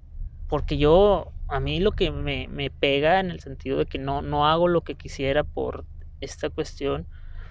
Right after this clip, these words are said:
pues es que mi bebé aún está en una edad que,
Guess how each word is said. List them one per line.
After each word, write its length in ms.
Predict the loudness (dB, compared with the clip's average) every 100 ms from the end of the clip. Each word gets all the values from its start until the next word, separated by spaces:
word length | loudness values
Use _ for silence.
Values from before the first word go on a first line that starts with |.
| -2
pues 160 | 4 6
es 140 | 4
que 100 | 2
mi 200 | 2 4
bebé 500 | 4 6 6 6 4
aún 240 | 4 2 -2
está 380 | -4 -2 0 0
en 220 | -4 -2
una 160 | 0
edad 240 | 4 2 0
que, 340 | -2 -2 -4